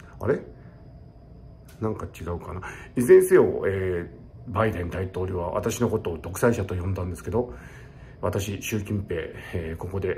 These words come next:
えー、宣言させていただきます。私は誇りある独裁者です。そう、私は中国人民十四億人。今何人だったっけ？ん？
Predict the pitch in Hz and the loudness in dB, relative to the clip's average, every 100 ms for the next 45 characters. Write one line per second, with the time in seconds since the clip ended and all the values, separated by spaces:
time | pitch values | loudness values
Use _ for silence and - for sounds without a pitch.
0 | - 85 76 76 73 - - - - 104 | -4 -10 -10 -10 -12 -14 -18 -18 -4 -2
1 | 101 98 90 82 - 80 82 82 90 85 | 0 0 -2 -8 -10 -8 -8 -8 -8 -8
2 | - - - 147 151 160 - - - - | -12 -6 2 4 8 8 6 -2 -16 -2
3 | 139 135 139 131 120 127 143 120 - 107 | 0 8 10 10 6 6 4 0 -2 -2
4 | 98 107 92 95 85 - - - 139 - | 0 0 0 -2 -6 -10 4 8 8 8
5 | - - - 95 98 101 90 82 - - | -6 -14 -6 -4 -2 0 -2 -4 -8 -18
6 | - - - 139 127 120 110 120 113 101 | -18 -8 4 6 8 6 6 4 6 4
7 | 87 76 - - - - 123 135 139 139 | 2 -2 -12 -18 -18 -4 4 8 10 10
8 | 143 131 120 90 78 - - - - - | 10 8 6 2 -2 -10 -16 -16 -8 2
9 | 139 110 143 120 82 - 90 - - - | 4 4 4 2 -2 -8 -12 -12 -16 -16
10 | - - - - - - - - - 127 | -20 -20 -20 -20 -20 -20 -20 -12 -2 0
11 | 170 | 0